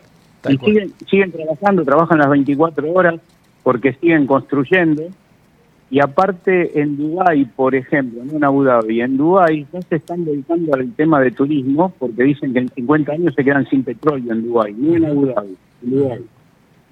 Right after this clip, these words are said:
Speaker 2: Incluso hicieron un museo, eh, del futuro que no pudimos conseguir entradas porque está todo vendido hasta enero.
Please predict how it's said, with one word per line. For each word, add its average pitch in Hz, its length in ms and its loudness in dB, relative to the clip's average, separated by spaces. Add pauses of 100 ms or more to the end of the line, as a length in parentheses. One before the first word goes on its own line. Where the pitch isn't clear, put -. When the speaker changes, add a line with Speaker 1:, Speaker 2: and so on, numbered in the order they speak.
(420)
Speaker 2:
Incluso 151 420 0
hicieron 165 380 2
un 156 100 2
museo, 190 600 0 (560)
eh, 135 200 -4
del 139 200 -2
futuro 156 720 0 (240)
que 143 100 -2
no 190 80 -6
pudimos 180 560 -2 (240)
conseguir 156 460 0
entradas 180 480 2
porque 135 260 -6
está 139 220 -10
todo 180 240 -2
vendido 175 300 0
hasta 143 180 -8
enero. 117 380 -2